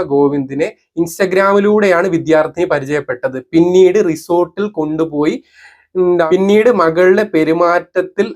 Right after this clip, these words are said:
അസ്വാഭാവികത തോന്നിയ മ-, രക്ഷിതാക്കൾ കാര്യങ്ങൾ ചോദിച്ചപ്പോഴാണ്,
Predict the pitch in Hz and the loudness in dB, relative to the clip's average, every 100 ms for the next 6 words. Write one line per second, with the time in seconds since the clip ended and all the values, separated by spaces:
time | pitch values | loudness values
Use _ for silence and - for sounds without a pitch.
0 | - 139 - 165 165 165 170 165 170 180 | -8 -8 -2 -2 0 0 2 2 0 -2
1 | 185 151 147 147 160 180 135 - 143 - | -2 -2 0 0 0 -2 -4 -2 -4 -4
2 | 151 180 190 185 180 143 139 139 156 170 | -4 -2 0 -2 -4 -2 0 0 0 -2
3 | 170 143 139 135 143 - 156 143 135 | -2 0 -2 -2 -10 -2 0 2 0